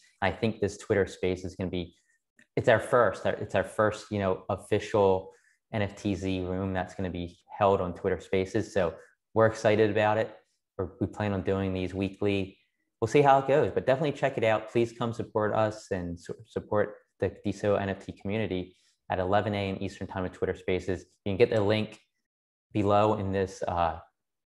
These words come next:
below this video in the post, and also if you go to N F T Z's deso account. At twelve P M Eastern time on Clubhouse, directly following the Twitter Spaces,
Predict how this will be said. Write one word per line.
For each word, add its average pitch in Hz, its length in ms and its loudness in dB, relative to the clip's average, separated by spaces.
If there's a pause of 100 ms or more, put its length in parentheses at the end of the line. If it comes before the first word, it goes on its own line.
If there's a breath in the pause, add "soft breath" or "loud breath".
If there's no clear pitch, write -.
below 101 280 2
this 98 100 -2
video 101 300 2
in 90 80 -2
the 85 40 -6
post, 113 420 2
and 87 180 -6 (460)
also 98 240 0
if 90 60 -4
you 92 80 -10
go 95 80 0
to 90 120 -2
N 90 120 -4
F 85 140 -10
T 90 120 -4
Z's 85 380 -8
deso 85 400 -4
account. 87 360 -8 (580 soft breath)
At 113 120 2
twelve 135 320 6
P 127 120 2
M 113 120 2
Eastern 101 280 -4
time 95 360 -2
on 95 140 -4
Clubhouse, 95 760 2 (420)
directly 113 360 2
following 101 460 0
the 92 80 -4
Twitter 90 280 -4
Spaces, 87 640 -6